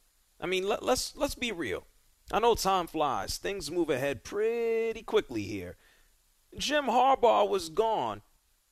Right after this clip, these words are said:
the first three games of this season because of a scandal re-, re-, re-, involving, like, recruiting violations.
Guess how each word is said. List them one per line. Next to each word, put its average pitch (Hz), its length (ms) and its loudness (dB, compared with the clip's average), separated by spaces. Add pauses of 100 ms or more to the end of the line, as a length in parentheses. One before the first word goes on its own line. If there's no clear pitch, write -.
the 196 120 0
first - 600 0
three 220 240 -6
games 180 480 -4
of 170 120 -2
this 165 160 -2
season 101 600 -6 (600)
because 226 380 2
of 220 140 2
a 214 80 0
scandal 247 720 0 (120)
re-, 202 200 2 (280)
re-, 214 380 -6 (100)
re-, 185 220 -6
involving, 190 760 0 (460)
like, 220 220 4
recruiting 285 520 -2
violations. 78 840 -2